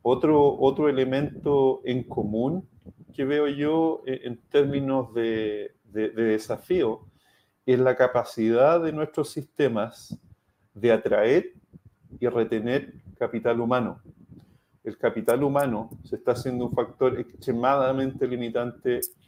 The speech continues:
en distintas, en distintas geografías.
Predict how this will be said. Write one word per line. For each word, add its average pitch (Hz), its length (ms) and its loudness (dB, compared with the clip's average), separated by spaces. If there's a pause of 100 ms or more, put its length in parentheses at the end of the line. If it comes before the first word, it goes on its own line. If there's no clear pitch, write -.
en 120 180 -4
distintas, 151 960 -2
en 117 140 -8
distintas - 500 -8
geografías. 135 600 0